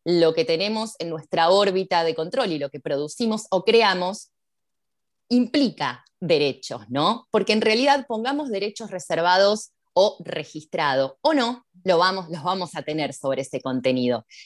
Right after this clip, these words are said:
Eso por un lado. Por otro lado, se utiliza muchísimo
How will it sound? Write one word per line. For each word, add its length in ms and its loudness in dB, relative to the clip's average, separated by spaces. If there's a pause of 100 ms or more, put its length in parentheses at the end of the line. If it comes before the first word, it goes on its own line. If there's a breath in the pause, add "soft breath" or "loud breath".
Eso 240 2
por 160 4
un 120 2
lado. 320 4
Por 140 -8
otro 200 -6
lado, 280 2
se 140 -8
utiliza 480 -6
muchísimo 800 0